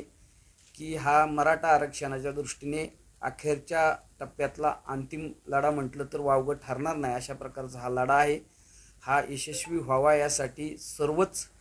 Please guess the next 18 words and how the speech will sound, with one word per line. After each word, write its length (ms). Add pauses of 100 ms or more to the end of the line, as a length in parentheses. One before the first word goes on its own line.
(480)
अ, 100 (760)
गरीब 200
मराठा 440
जे 120
आहेत 260 (180)
ते 60
आतुरतेने 600
वाट 220 (100)
पाहतायत 380 (180)
आणि 180
ते 140
यशस्वी 500
होण्याकरता 760 (640)
पिंपरी 300
चिंचवड 340
शहरातील 680
तमाम 300
सर्व, 440